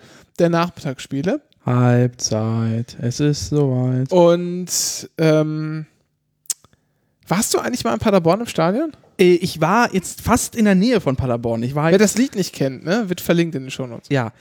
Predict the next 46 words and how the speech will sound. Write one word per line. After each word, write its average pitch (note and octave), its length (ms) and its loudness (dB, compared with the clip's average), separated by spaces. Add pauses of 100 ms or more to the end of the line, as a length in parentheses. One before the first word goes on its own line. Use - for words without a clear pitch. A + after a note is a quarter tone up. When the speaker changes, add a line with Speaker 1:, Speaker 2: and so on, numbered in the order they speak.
(160)
Speaker 2:
äh, E3 140 2
ich D#3 180 -4
war, E3 320 2
ich D3+ 220 -8
war, D3 120 -4
ich E3 120 -12
bin F3 120 0
mit F3 100 0
der D3+ 140 -2
S-Bahn F3 440 0
nach C3 240 -4
Hameln G3 280 4
gefahren B2+ 300 -2
und B2 100 -4
die C#3 60 -4
S-Bahn D3+ 220 -2
fährt D3+ 160 -2
normalerweise C#3 340 2
bis C3 160 2
nach B2 140 -4
Paderborn B2 520 -2
durch. A#2+ 200 -4
Speaker 1:
Ja. C3 240 -4 (920)
Speaker 2:
Äh, C3 140 2
aber B2+ 180 2
ich, - 160 -4
äh, C#3 220 0
werde, D#3 360 2
also D3 340 2
Paderborn E3+ 400 2
würde G3 120 4
ich F#3+ 80 -2
gerne F#3 140 2
mal F3 100 0
tatsächlich E3 240 0
mal E3 80 0
ins D3 80 -6
Stadion C#3+ 240 0
gehen, A#2 120 -2
einfach C3+ 200 -2
um, C3+ 260 -4
um C#3+ 100 -4
die, C3+ 260 0
um D3 120 -2
die C#3+ 60 -2
Kultigkeit C#3 640 2